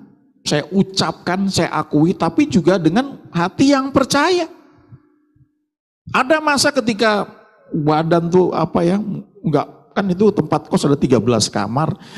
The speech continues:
Jadi kadang-kadang karena jenuh di kamar, saya keluar ke ruang, eh, tamu gitu untuk lihat T V. Lalu ada satu teman saya, adik kelas sih,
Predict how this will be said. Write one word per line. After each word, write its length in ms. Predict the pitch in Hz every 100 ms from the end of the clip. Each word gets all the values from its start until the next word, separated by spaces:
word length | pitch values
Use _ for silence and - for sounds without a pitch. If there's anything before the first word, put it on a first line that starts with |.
| - -
Jadi 180 | 156 180
kadang-kadang 800 | 165 147 147 151 185 190 185 -
karena 180 | 147 156
jenuh 320 | 139 - 147
di 140 | 135 131
kamar, 260 | 127 156
saya 160 | 160 165
keluar 460 | 160 180 165 131 135
ke 160 | 127
ruang, 480 | 123 120 117 120 131 - _ _ _
eh, 220 | 110 110 117
tamu 400 | 107 113 117 110
gitu 380 | 104 104 185 - - - -
untuk 400 | - 110 107 143
lihat 240 | 113 107 -
T 160 | 120
V. 400 | 113 - 110 151 - _ _ _ _ _ _ _
Lalu 240 | - 214 170
ada 40 | 135
satu 560 | 131 165 151 - -
teman 380 | - 120 120 123
saya, 300 | 120 120 113
adik 240 | 104 110 -
kelas 340 | 120 120 -
sih, 80 | 110